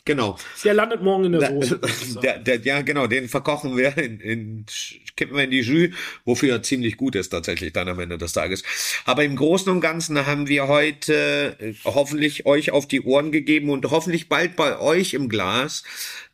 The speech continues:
Speaker 1: ähm, die Vielfalt von Syrah oder Shiraz, wie man, wie man das so schön sagt, äh, oder auch definiert inzwischen.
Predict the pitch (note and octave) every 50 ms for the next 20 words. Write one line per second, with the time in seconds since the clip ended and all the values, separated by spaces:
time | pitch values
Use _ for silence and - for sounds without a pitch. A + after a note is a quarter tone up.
0 | _ - B2+ B2+ B2+ B2 B2 B2 A#2+ B2 B2 A#2+ A#2+ A#2+ A#2+ A#2+ A#2 A#2 A2 A2
1 | - A#2 A2+ D3 D3+ D3 - - E3+ F3+ F#3 - - - D3 D3 - - C#3 C3
2 | C3 B2+ B2+ B2 - - E2 - E2 F#2+ F2 G#2 A#2 A2+ G#2 F#2 G#2+ A#2+ C3+ D#3+
3 | F#3 F3+ - B2+ B2+ B2+ A#2+ A#2 A2 G2+ - - _ - - - - - C3 B2
4 | G2+ - G2+ A2+ - - - - - - - - - - - - _ C3 C#3 C#3+
5 | D3 C#3+ C#3 - _ - A#2+ A2+ B2 B2+ C3+ B2+ B2 C3 B2 - C3 B2 - B2+
6 | A#2+ G#2+ A2 A#2 B2 D3 F3+ F#3 - - - - - - - - - - - _
7 | _ _ _ C3 A#2+ A#2 A#2+ A#2 A2+ - _ _ _ _ _ _ _ - G#2 A2+
8 | B2+ A#2 - F#2+ G#2 - - A#2 A2 - A2 G2 G#2+ B2 D3+ - - D3+ C3+ C3
9 | - - - - - F3 F3+ F#3+ F#3+ -